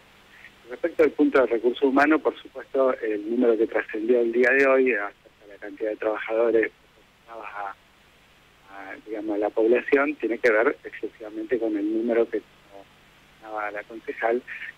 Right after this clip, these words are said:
claramente, eh, habla del recurso humano formal. Lo demás es justamente lo que vamos a analizar en términos de detalle, cuánto es el impacto. Por supuesto, la preocupación es grande, porque, eh, en este contexto económico,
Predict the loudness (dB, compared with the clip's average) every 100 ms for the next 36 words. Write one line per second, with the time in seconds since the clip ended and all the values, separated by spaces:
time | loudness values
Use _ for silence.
0 | _ -10 -6 -2 -2 2 4 4 2 0
1 | 0 -2 -8 _ _ _ -20 -8 -2 0
2 | 2 2 0 0 -6 -10 -14 -6 -6 -6
3 | _ _ _ _ -10 -6 -4 -6 -12 _
4 | _ -20 -20 _ _ -20 -20 _ -16 -12
5 | -4 -2 -2 -6 -18 -12 -6 -2 2 2
6 | 2 2 2 2 4 4 4 2 2 0
7 | -10 -10 -14 _ _ _ -16 -10 -8 0
8 | 2 4 4 2 2 0 0 0 -2 -2
9 | -6 -6 -2 -2 -2 -12 -16 _ -20 -10
10 | -6 -4 -6 -10 -14 -10 -6 -6 -4 -4
11 | 0 2 2 0 -4 -8 -14 -16 -20 -20
12 | -20 _ -20 -20 -16 -14 -12 -6 -4 2
13 | 2 2 2 2 0 2 2 4 2 2
14 | 2 2 2 2 0 2 0